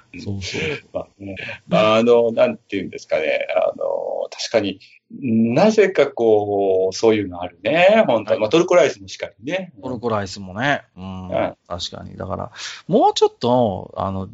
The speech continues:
Speaker 2: ちゃんと料理の名前を、
Speaker 1: うん。
Speaker 2: 今一度ね、やっぱりこう、
Speaker 1: うん。
Speaker 2: 見直すべきなんですよ。
Speaker 1: そうですね。
Speaker 2: ね。
Speaker 1: うんうん。
Speaker 2: 中華丼なんてね、そんな生意気な名前じゃなくて、やっぱ八宝菜のっけ丼でいいんですよ、もう。
Speaker 1: あー、
Speaker 2: ね。
Speaker 1: なるほど。うん。
Speaker 2: そうそう。八宝菜のっ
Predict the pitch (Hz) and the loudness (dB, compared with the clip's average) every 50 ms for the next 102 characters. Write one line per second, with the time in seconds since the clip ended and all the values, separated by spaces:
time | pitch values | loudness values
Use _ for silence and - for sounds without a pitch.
0 | 113 - - 185 247 294 - 302 269 247 294 320 320 302 233 151 120 120 113 110 | -8 -4 -2 -2 -2 -4 -6 -6 -4 -2 -2 -2 0 -2 -2 -4 -4 -6 -6 -6
1 | 107 104 104 101 101 98 98 110 127 143 160 160 165 175 170 131 107 104 - _ | -6 -8 -8 -6 -4 -4 -2 0 2 2 2 2 2 4 4 2 2 0 -6 _
2 | _ - - - _ _ _ _ - 110 104 95 95 139 160 208 240 262 240 - | _ -20 -20 -20 _ _ _ _ -10 -10 -8 -6 -4 0 2 2 2 2 0 -4
3 | - - 262 254 269 302 320 _ _ _ - - - - - - - 127 - - | -4 -4 -2 -2 -2 -4 -6 _ _ _ -10 -8 -8 -6 -4 -4 -4 -2 -2 -2
4 | 110 107 120 127 143 196 247 285 - - 208 208 277 254 - 233 139 107 95 95 | 0 0 2 2 2 2 2 0 0 0 2 2 2 2 2 2 2 2 0 -2
5 | 101 95 - - 98 98 - _ _ _ _ _ _ _ - - - - 127 202 | -8 -10 -10 -12 -12 -14 -16 _ _ _ _ _ _ _ -20 -6 0 2 4 4
6 | 240 254 - 151 196 240 240 226 _ _ _ _ - 98 92 85 - 233 269 262 | 2 0 -2 -2 0 0 0 -2 _ _ _ _ -8 -6 -4 -2 0 0 0 2
7 | - 277 285 294 285 285 277 285 285 262 - 156 123 120 123 120 117 113 107 110 | 2 2 2 2 2 2 2 2 2 2 2 2 2 2 2 2 2 0 -2 -4
8 | 151 175 196 214 196 160 160 185 208 196 - - 208 202 196 202 196 202 202 185 | -4 -2 0 0 2 2 4 2 2 2 2 0 2 4 4 4 4 4 2 2
9 | - - 110 - - - 139 151 - - - 269 277 240 - 165 131 123 123 113 | 2 -2 -2 -2 0 0 0 0 0 -2 -6 -6 -2 0 2 0 0 0 -4 -4
10 | - - 165 185 185 185 180 180 202 185 123 - - 107 92 92 92 92 87 - | -2 -2 0 0 0 0 -2 -2 -2 -4 -4 -6 -6 -8 -8 -8 -10 -12 -14 -16
11 | - _ _ _ _ _ - 110 107 101 104 104 98 98 98 98 95 95 95 92 | -18 _ _ _ _ _ -8 -4 -2 0 2 2 2 4 4 4 2 2 2 0
12 | 92 92 92 98 - 92 92 92 92 - - 95 - - - - - _ - 95 | 0 0 -2 -4 -4 -4 -2 -2 -4 -4 -6 -6 -4 -4 -6 -6 -6 _ -6 -4
13 | 92 85 82 85 _ - - - - - - - - - - - - - 139 135 | -4 -4 -4 -8 _ -16 -16 -14 -12 -10 -8 -8 -8 -8 -12 -8 -2 -2 -2 -2
14 | _ - 208 208 196 - 180 147 131 123 | _ 2 2 2 4 2 2 0 0 0